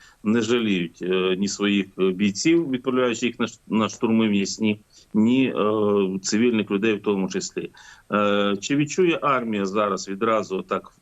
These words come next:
втрати, м, відповідні? М, думаю, що навряд чи, і поясню свою думку, втрачати будуть цивільні окупанти.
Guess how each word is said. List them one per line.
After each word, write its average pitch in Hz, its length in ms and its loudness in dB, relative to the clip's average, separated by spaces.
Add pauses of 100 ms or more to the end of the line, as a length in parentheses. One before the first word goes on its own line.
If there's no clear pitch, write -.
втрати, 127 540 -2 (500)
м, 104 140 -6
відповідні? 101 920 0 (120)
М, 101 240 2
думаю, 139 340 2
що 131 260 0
навряд 120 560 0
чи, - 140 -4
і 117 40 -2
поясню 120 440 -2
свою 101 280 -4
думку, 90 480 -2 (300)
втрачати 185 420 0
будуть 147 540 -2
цивільні 117 480 2
окупанти. 87 600 -4